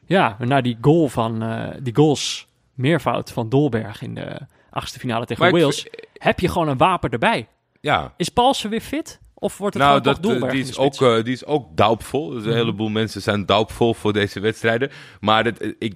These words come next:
Speaker 2: ik denk wat, wat je daar wel uit zou kunnen herleiden... is dat de, de, dat de trainer een visie heeft over Dolberg. Want het is natuurlijk gek als jij van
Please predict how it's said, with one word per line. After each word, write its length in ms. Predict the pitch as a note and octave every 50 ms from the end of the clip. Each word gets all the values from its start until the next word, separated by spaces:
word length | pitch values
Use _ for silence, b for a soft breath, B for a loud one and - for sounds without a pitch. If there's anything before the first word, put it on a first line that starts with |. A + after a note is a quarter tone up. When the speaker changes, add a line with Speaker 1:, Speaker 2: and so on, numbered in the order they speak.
| - -
Speaker 2:
ik 200 | G#2+ G#2+ F2 -
denk 260 | A#2+ A#2 A2+ G#2 F#2
wat, 180 | A2 G#2+ - -
wat 160 | G2 G#2 -
je 80 | - F#2
daar 260 | D2 G2 G#2 A#2+ B2
wel 260 | A2+ A2 G#2+ - E2
uit 240 | - E2+ G2+ A2 -
zou 280 | - A#2 G#2+ C3 D3 C#3+
kunnen 280 | - A#2 G2+ F#2 F2+
herleiden... 520 | F2+ F2+ E2+ E2+ E2+ E2 D#2 E2 F2+ G2 G2+
is 120 | F#2+ -
dat 200 | - G2+ F#2+ -
de, 120 | - F2 - -
de, 240 | - D#2 D2+ D#2+ C#2
dat 160 | F2+ E2+ -
de 120 | E2+ D#2+
trainer 440 | - G2+ G#2 G2+ G#2 G2+ G#2 G#2+ G#2 B B B B B B
een 100 | - F#2
visie 400 | - - - C3 A#2+ - A#2+ G#2+ F#2
heeft 340 | F#2+ F#2+ G2 - - - -
over 280 | - F#2+ F#2+ - F2 D#2
Dolberg. 480 | C#2+ F#2+ F#2+ F#2+ D2 E2 D2 D2 D2 -
Want 140 | F2 F2
het 120 | D#2 - G2+
is 100 | G2+ -
natuurlijk 320 | G2+ F2 G#2 G2+ - -
gek 200 | - A#2+ C3 - A#2
als 140 | G#2+ -
jij 180 | - G2 F#2+ F#2
van 200 | - G2+ F#2